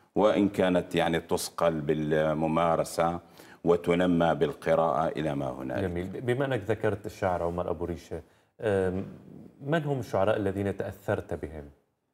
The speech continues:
Speaker 1: آه، كثيرون الحقيقة. أنا تأثرت جدًا بمحمد أقبال،
Speaker 2: مهم.
Speaker 1: آه، شاعر الإسلام وفيلسوف الشرق، هذا الإنسان الفريد. تأثرت بأحمد شوقي.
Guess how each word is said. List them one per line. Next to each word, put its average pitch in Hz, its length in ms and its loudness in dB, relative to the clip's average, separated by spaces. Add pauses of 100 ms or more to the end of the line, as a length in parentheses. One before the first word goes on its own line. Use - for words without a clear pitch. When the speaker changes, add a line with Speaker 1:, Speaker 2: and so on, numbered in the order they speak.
(880)
Speaker 1:
آه، 110 140 8
كثيرون 175 560 6
الحقيقة. 120 800 2 (520)
أنا 123 140 4
تأثرت 123 640 2
جدًا 107 480 4
بمحمد 95 680 4
أقبال، 90 480 4 (580)
Speaker 2:
مهم. - 320 -6 (140)
Speaker 1:
آه، 90 360 6
شاعر 87 420 4
الإسلام 90 520 2
وفيلسوف 82 600 2
الشرق، - 600 -2
هذا 82 360 2
الإنسان 80 480 0
الفريد. 82 600 0 (480)
تأثرت 101 480 2
بأحمد 95 400 2
شوقي. 92 480 0